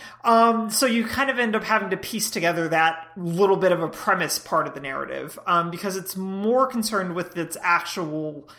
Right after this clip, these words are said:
plot, which is a man named Kaiman who has the head of, like, a lizard or a dinosaur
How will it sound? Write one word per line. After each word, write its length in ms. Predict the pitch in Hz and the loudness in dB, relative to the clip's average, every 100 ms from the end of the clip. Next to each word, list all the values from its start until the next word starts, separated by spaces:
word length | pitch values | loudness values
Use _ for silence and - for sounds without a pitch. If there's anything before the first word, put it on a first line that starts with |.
| - - _ _ _ _ _ _ _ | -20 -20 _ _ _ _ _ _ _
plot, 760 | - - 277 247 151 170 - 190 | -12 4 6 6 4 -2 -4 -8
which 240 | 175 - | -6 -2
is 500 | 180 175 170 165 175 - | 0 0 0 -2 -6 -2
a 600 | 175 170 170 170 170 165 - - _ _ | 0 2 2 0 -2 -6 -14 -20 _ _
man 460 | 170 202 247 269 247 | -2 0 2 0 -2
named 300 | 226 202 180 156 - | -4 -2 -4 -6 -8
Kaiman 760 | - - 269 330 226 151 151 160 | -10 0 2 2 0 -4 -6 -12
who 260 | - 196 185 | -8 -4 -4
has 440 | 156 233 226 220 | 0 2 2 2
the 100 | 196 | -2
head 320 | - 247 262 | 0 0 0
of, 280 | - 196 170 | 0 -2 0
like, 300 | 180 170 - - _ _ _ _ _ | 0 0 -4 -16 _ _ _ _ _
a 420 | 180 170 151 127 - _ 175 | 2 4 4 -2 -10 _ -10
lizard 420 | 175 233 269 233 | -2 0 2 2
or 220 | 208 170 | 2 2
a 80 | 160 | 2
dinosaur 800 | 147 165 226 - 311 330 330 330 | 0 -2 -2 -4 -2 0 -2 -6